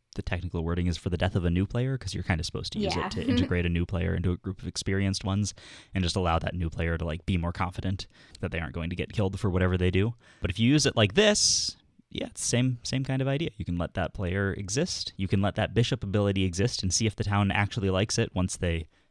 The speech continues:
Speaker 1: see it in play.
Speaker 2: Give bishop a chance. <laughs>
Speaker 1: I will say also, like, with my core group of players, I'm pretty sure I've never actually put in an evil bishop. <laughs> I, I just, like,
Speaker 2: Interesting.
Speaker 1: it's like, I don't want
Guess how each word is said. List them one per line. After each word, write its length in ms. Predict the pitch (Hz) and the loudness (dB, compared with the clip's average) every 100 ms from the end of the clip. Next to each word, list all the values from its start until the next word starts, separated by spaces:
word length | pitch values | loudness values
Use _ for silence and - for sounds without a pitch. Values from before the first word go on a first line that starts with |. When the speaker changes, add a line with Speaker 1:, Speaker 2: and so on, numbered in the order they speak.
| _ | _
Speaker 1:
see 220 | - 101 | -4 0
it 100 | 90 | 2
in 140 | 90 | 0
play. 400 | 87 113 101 120 - _ - | 0 0 2 0 -4 _ -8
Speaker 2:
Give 240 | 185 175 - | -8 -8 -8
bishop 320 | 190 190 180 | -6 -6 -10
a 80 | 165 | -10
chance. 640 | - 196 165 - - - 294 - 269 294 - | -6 -6 -6 -10 -10 -8 -8 -6 -6 -6 -10
<laughs> 400 | - _ - - | -20 _ -12 -2
Speaker 1:
I 60 | |
will 140 | 120 - | 2 4
say 140 | 131 | 6
also, 500 | 98 110 92 82 - - - | 6 4 2 -4 -8 -18 0
like, 220 | 117 95 | 2 2
with 220 | - 120 123 | 6 6 8
my 160 | 143 | 4
core 240 | 120 123 127 | 4 4 4
group 200 | 131 120 | 2 0
of 120 | 101 | -4
players, 540 | - 85 120 185 - - _ _ _ _ _ _ - | -2 0 0 0 -2 -6 _ _ _ _ _ _ -2
I'm 80 | |
pretty 200 | - 175 | 2 4
sure 180 | 208 160 | 6 8
I've 120 | 123 98 | 6 8
never 300 | 98 113 101 | 6 8 8
actually 380 | 98 - 107 | 6 4 -2
put 220 | 98 104 101 | 4 6 8
in 140 | 101 | 8
an 120 | 92 | 6
evil 280 | 87 90 95 | 4 2 4
bishop. 440 | 87 87 117 139 - | 4 6 6 8 6
<laughs> 960 | - - - - - - - - - - | 8 6 8 2 2 -12 -16 -12 -2 8
I, 200 | 123 107 - - - | 8 8 0 -14 -2
I 120 | 135 | 2
just, 260 | 120 160 - | 4 4 8
like, 280 | 139 113 - | 8 8 4
Speaker 2:
Interesting. 840 | 311 - 196 185 - 170 147 175 - - - | -12 -6 -6 -6 -6 -8 -6 -10 -12 -10 2
Speaker 1:
it's 160 | 151 | 8
like, 160 | 156 143 | 10 10
I 80 | 135 | 10
don't 180 | 151 156 | 8 8
want 240 | 135 139 | 6 4